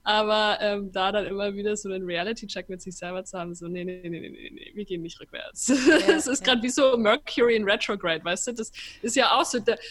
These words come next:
Speaker 1: der sagt, man sagt so, dass der rückläufig ist, aber eigentlich ist er ja gar nicht rückläufig. Also es schaut halt nur so aus.
Speaker 2: Ja, ja. Ja, und ich glaube, manchmal muss man halt auch einfach so gefühlt eben einen Schritt zurückgehen, aber eigentlich ist es nur Anlauf nehmen.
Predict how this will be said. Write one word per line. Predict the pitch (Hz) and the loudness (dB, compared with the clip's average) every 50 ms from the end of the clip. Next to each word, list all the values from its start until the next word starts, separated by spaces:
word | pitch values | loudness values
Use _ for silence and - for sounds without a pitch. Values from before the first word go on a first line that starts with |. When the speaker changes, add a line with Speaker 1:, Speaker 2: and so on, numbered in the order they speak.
| - - _ - | -18 -12 _ 2
Speaker 1:
der | 240 233 | 2 4
sagt, | 226 233 233 302 349 233 - | 4 4 2 2 2 0 -4
man | 220 214 214 208 | -2 -2 -2 2
sagt | - 226 262 370 - - | 2 4 4 2 2 -2
so, | - 226 | -4 -2
dass | 196 214 - - | 0 -2 0 0
der | 226 208 | 0 0
rückläufig | 208 233 - 220 202 196 202 - 226 - - | 0 0 2 2 2 2 2 0 -2 -2 0
ist, | 208 269 294 - | 0 0 0 0
aber | 247 214 - | 2 2 4
eigentlich | 175 180 208 233 233 247 - - | 4 4 2 2 0 -2 -2 0
ist | - 269 277 | 2 4 6
er | 311 262 | 6 6
ja | 226 196 185 | 6 4 4
gar | 185 180 175 | 4 2 2
nicht | 175 180 190 - - - | 2 0 -4 -6 -8 -12
rückläufig. | 185 180 180 151 - - - - - - 190 190 | -10 -8 -6 -6 -6 -6 -8 -10 -10 -10 -10 -10
Also | 185 180 - 190 | -10 -12 -10 -10
es | 175 - - | -10 -8 -8
schaut | - 240 202 190 185 - | -6 -4 -4 -4 -4 -6
halt | 196 190 | -10 -10
nur | 190 185 | -8 -8
so | 180 185 | -6 -4
aus. | 160 160 185 185 170 - - - - _ - - | -2 0 0 0 0 -2 -6 -12 -16 _ -12 -8
Speaker 2:
Ja, | 214 208 220 240 - - 285 | -4 0 0 0 0 -2 -4
ja. | - - 262 - _ - - - - - - - - - - - - - | -4 -4 -8 -8 _ -12 -18 -16 -16 -16 -14 -14 -16 -14 -14 -14 -10 -4
Ja, | - - 226 233 247 254 262 202 - | 2 6 8 10 10 10 10 8 6
und | 233 247 - - - - | 4 2 0 -2 -2 -2
ich | 247 240 - | -2 -2 0
glaube, | - 240 240 262 262 254 | 4 4 6 6 6 4
manchmal | 247 240 247 254 262 247 233 | 2 2 2 2 0 0 0
muss | 233 240 254 - | 0 0 2 2
man | 262 247 240 | 2 2 0
halt | 226 214 208 | 0 -2 -2
auch | - - | -4 -6
einfach | - - 214 - - 226 220 | -6 -8 -6 -4 -4 -4 -4
so | - - 220 214 214 214 214 - - - - - | -4 -4 -4 -2 -2 -2 -2 -4 -6 -10 -12 -8
gefühlt | - 214 208 - - 240 240 247 254 254 247 247 - - - - - | -8 -8 -6 -4 -2 0 2 2 2 2 0 -2 -6 -16 -14 -6 -4
eben | 196 214 220 214 214 220 214 - | -4 -2 -2 -2 -4 -4 -6 -6
einen | - 220 - | -6 -6 -6
Schritt | - - - 240 240 - | -4 -4 -4 -4 -4 -6
zurückgehen, | - - 226 214 247 254 - - - 202 220 226 220 | -6 -4 -4 -4 -4 -6 -6 -8 -6 -4 -4 -4 -4
aber | - 196 208 202 | -2 -2 0 2
eigentlich | - 165 208 214 208 - | 2 2 0 -2 -4 -6
ist | 202 185 | -8 -8
es | 185 - | -6 -6
nur | 190 185 | -4 -4
Anlauf | - 175 175 165 156 156 - - | -4 -2 -2 -2 -2 -4 -4 -6
nehmen. | 156 143 143 147 165 170 | -8 -6 -6 -8 -8 -12